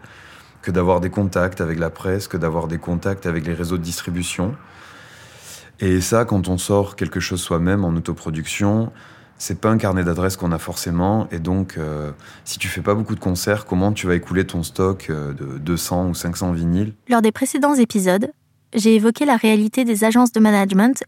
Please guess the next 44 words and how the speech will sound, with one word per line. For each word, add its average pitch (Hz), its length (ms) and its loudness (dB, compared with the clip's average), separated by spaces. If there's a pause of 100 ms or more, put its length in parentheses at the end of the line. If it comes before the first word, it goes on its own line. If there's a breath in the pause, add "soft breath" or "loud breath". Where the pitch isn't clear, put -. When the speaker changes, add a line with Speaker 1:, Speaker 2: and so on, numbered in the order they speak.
Speaker 2:
et 247 80 4
de 233 100 6
booking 220 540 4
en 208 80 4
Fédération 202 560 4
Wallonie-Bruxelles. 220 720 6 (380)
Pour 214 120 -6
ce - 100 -2
troisième 269 380 4
volet, 202 320 4 (320)
c'est - 160 -2
sur 214 160 2
les 202 160 4
labels 202 380 4
que 202 100 -2
je 196 140 2
me 185 40 4
suis 196 140 -4
penchée. - 380 -2 (420)
Toujours 262 260 2
grâce 247 280 0
au 233 40 4
site - 320 0 (120)
Intégral 240 400 4
de 226 80 4
la 214 100 6
musique, 196 540 2 (160)
ou 226 100 6
I 220 100 8
D 220 120 6
L 202 180 4
M, 214 180 4 (360)
j'ai 208 140 2
pu 233 120 2
compter 247 320 4
pas 247 140 4
moins 240 160 8
de 208 100 6
deux 190 220 2
cents 247 260 2
agences 214 320 4
de 190 80 0
production 233 480 0
sonore 202 380 4